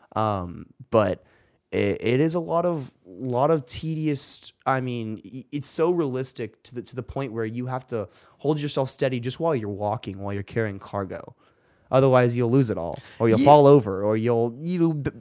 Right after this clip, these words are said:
Speaker 1: your cargo's gonna be damaged and it's all over.
Speaker 2: Yeah, this game definitely has a, a big element of hyper-realism, um, which we kinda
Speaker 1: Absolutely.
Speaker 2: talked about in our last episode, Red Dead Redemption two, um, our last n-,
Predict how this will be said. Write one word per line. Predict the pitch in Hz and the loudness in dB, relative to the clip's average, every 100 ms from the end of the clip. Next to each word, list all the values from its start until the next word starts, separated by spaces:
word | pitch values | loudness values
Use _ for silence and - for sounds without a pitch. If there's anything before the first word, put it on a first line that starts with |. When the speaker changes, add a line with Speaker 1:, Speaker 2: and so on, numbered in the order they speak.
| 143 | -4
Speaker 1:
your | 143 131 | -2 0
cargo's | 143 139 139 | 4 4 4
gonna | 135 131 | 2 0
be | 127 | 0
damaged | 113 117 120 | 0 0 0
and | 113 | -2
it's | 107 | 0
all | 120 113 | 2 2
over. | 104 82 85 104 _ _ _ - | -2 -6 -12 -14 _ _ _ -6
Speaker 2:
Yeah, | 147 139 107 | 2 2 2
this | 127 139 | 0 -2
game | - 160 127 | 0 -2 -2
definitely | 123 127 120 | -4 -2 -6
has | 117 110 | -4 -4
a, | 110 104 98 | -4 -4 -4
a | 110 | -6
big | 107 117 110 | -6 -4 -2
element | 107 104 98 | -4 -4 -8
of | 95 | -10
hyper-realism, | - 117 - 98 98 101 95 95 92 92 - _ _ - | -10 -12 -12 -14 -12 -10 -10 -10 -12 -14 -18 _ _ -10
um, | 104 | -6
which | 101 - | -6 -4
we | |
kinda | 101 190 | -2 0
Speaker 1:
Absolutely. | |
Speaker 2:
talked | 180 170 | 0 2
about | 160 139 | 0 0
in | 127 | 0
our | |
last | 110 113 - | 0 -2 -2
episode, | 117 - 107 | -8 -6 -4
Red | 104 104 | -4 -4
Dead | 107 | -6
Redemption | 104 98 101 98 101 95 - | -6 -8 -8 -10 -12 -12 -10
two, | - - 107 95 92 - _ _ _ _ - | -10 -6 -6 -6 -8 -12 _ _ _ _ -6
um, | 104 95 95 | -4 -2 -4
our | 104 | -2
last | 107 - | -4 -4
n-, | 110 | -12